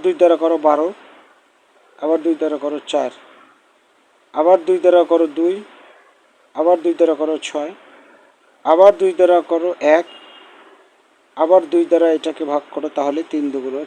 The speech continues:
ছয়, মানে একের নিচে তিন। তো আমি একবারেই দেখো এটা করে দিলাম। সেটা কিভাবে?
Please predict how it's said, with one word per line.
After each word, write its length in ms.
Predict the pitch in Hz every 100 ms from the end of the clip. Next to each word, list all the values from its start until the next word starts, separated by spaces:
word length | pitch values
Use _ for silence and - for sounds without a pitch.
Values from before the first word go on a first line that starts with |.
| -
ছয়, 180 | - 117
মানে 120 | 135 151
একের 200 | 143 147 131
নিচে 180 | 120 170 -
তিন। 140 | 113 101 - - - _ _ _ _ _ _ _ _ _ _ _ _ 202
তো 20 | 190
আমি 120 | 190 165 - 165
একবারেই 380 | 151 147 180 170
দেখো 140 | 156 160
এটা 100 | 160 -
করে 140 | 156 139
দিলাম। 200 | 135 147 202 - - _ _ _ _ _ _ _ _
সেটা 240 | - 170 170
কিভাবে? 320 | 185 165 170